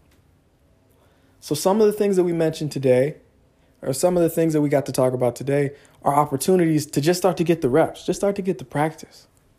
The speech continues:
Pick one, experiment with it,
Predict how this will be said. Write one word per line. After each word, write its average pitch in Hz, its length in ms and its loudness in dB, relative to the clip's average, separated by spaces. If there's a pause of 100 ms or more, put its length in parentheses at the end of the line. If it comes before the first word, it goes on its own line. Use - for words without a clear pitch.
(1900)
Pick 311 180 2
one, 127 280 0 (340)
experiment 180 560 2
with 131 180 0
it, - 160 -10